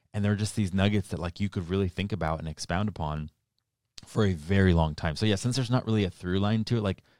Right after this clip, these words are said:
what is this book primarily about? I don't think it's like a read that you, it's almost more, I don't wanna say like a devotional, but it's, uh, it's something you can contemplate and meditate on and go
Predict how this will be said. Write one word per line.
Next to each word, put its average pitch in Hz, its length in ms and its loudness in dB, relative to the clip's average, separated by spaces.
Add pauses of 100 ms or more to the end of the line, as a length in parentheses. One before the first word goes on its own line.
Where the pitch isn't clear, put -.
(240)
what 120 120 -2
is 117 80 -2
this 113 100 -2
book 104 300 -2
primarily 90 480 -2
about? 117 340 0 (920)
I 104 60 4
don't 107 120 4
think 95 140 -2
it's 90 100 -6
like 92 100 -2
a 78 60 0
read 76 340 -2
that - 140 -6
you, 71 320 -8 (760)
it's - 100 -2
almost 151 220 4
more, 131 180 6
I - 60 8
don't 131 60 6
wanna 127 100 6
say 110 100 6
like 95 140 6
a - 40 -2
devotional, 95 400 4
but 87 160 2
it's, - 180 -6
uh, 87 400 2
it's - 140 -6
something 107 200 2
you 85 100 0
can 82 360 -2 (1120)
contemplate 87 800 0
and 82 140 -4
meditate 85 400 0
on 73 360 -6 (460)
and 80 220 -4
go 82 200 0